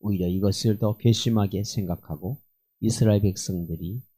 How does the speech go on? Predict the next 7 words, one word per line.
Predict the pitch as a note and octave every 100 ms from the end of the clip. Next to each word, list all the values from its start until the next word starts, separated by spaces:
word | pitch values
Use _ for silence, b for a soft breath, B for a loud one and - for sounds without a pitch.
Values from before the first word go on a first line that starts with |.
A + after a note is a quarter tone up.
| _ _ _ _ _ _ _ _ _ _ _ _
그동안 | - A2 G2 F#2
하는 | G#2+ G2+
노역에다가 | G2+ A2+ A#2 G#2 G2 E2 - E2+ _ _ _ _ _ _ _
더 | - A#2 B2+ B2
무거운 | - A2 C3 A#2
짐을 | G#2+ G2 F#2+ A#2
짊어져서 | - A#2+ G#2 G2 F#2 D2 - -